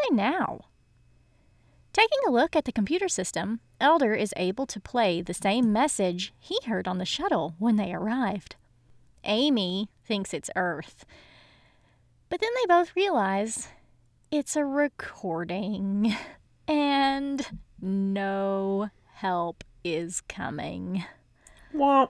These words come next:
Speaker 2: womp.
Speaker 1: Womp womp. It's awful. It's awful in the best way.
Speaker 2: Yeah.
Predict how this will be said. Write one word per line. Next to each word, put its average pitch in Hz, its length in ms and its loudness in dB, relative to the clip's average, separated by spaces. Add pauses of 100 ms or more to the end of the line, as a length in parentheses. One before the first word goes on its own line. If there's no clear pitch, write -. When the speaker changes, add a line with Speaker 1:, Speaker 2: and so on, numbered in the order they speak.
Speaker 2:
womp. 196 640 6
Speaker 1:
Womp - 300 2
womp. 240 1120 -2 (880)
It's - 220 0 (120)
awful. 285 520 0
It's - 220 -6
awful 240 360 4
in 208 100 0
the 190 60 -2
best - 340 -8
way. 294 320 -6 (540)
Speaker 2:
Yeah. 254 260 -12